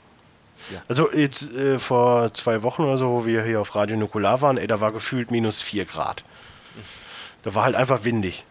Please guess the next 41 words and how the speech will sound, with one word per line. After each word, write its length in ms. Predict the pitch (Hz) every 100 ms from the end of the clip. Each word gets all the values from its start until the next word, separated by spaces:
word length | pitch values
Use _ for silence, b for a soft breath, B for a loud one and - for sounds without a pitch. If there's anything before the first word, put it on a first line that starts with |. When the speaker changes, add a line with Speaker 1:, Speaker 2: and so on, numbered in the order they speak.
| -
Speaker 2:
So, 120 | -
und 120 | 98 98
das 220 | - -
macht 360 | 101 113 117
halt 120 | 131 101
einfach 200 | 92 98
viel 220 | - 95
aus. 300 | 92 98 82
Wenn's 300 | 92 - -
Speaker 1:
Mhm. 40 |
Speaker 2:
richtig 320 | 110 95 104
windig 260 | 104 123 120
ist 140 | 117
und 160 | 104 104
kalt, 300 | - 107 104
dann 100 | 92
ist 180 | 87 -
halt 140 | 90
fies. 460 | - - 80 - - _ _ _ _ _ _
Speaker 1:
Ja. 120 | - - _ _ _ _ _ _ _ _ - B B B
Speaker 2:
Ja. 180 | 73 - _ - B B B
Gut, 320 | - 185 - - - - - -
aber 240 | 123 120
wir 160 | 139 147
beide 240 | 143 143
hören 200 | 127 135
uns 140 | 131 -
dann, 260 | 123 123
äh, 220 | 117 113
oder 360 | 110 104 98 90 - - - -
wir 160 | 92 -
alle 240 | 127 135
hören 200 | 127 120
uns 120 | 120 120
dann 300 | 110 104 98 - _
nächste 360 | 110 107 - 101
Woche 240 | 123 160
wieder, 240 | 151 151 139
würde 120 | 143
ich 100 | -
behaupten. 400 | 123 131 -